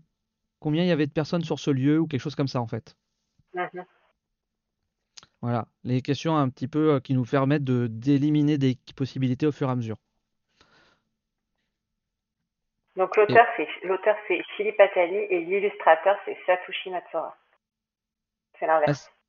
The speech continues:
Speaker 1: ah, c'est l'illustrateur
Speaker 2: L'illustrateur.
Speaker 1: Satoshi Matsura.
Speaker 2: Ouais.
Speaker 1: Ok.
Speaker 2: Ouais.
Speaker 1: Ok,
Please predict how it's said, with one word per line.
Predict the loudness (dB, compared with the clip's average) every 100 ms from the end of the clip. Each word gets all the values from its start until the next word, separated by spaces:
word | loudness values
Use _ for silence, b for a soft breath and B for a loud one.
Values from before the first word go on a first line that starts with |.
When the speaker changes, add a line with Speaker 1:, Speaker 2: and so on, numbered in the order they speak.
| -4
Speaker 1:
ah, | -2
c'est | 0
l'illustrateur | 0 0 0 0 4
Speaker 2:
L'illustrateur. | 4 4 0
Speaker 1:
Satoshi | 0 -2
Matsura. | -2 -2 -4 -2
Speaker 2:
Ouais. | -2 -2
Speaker 1:
Ok. | -4 -8 -10 _ _ _
Speaker 2:
Ouais. | 2 2 -2 _ _ _ _ -18
Speaker 1:
Ok, | -16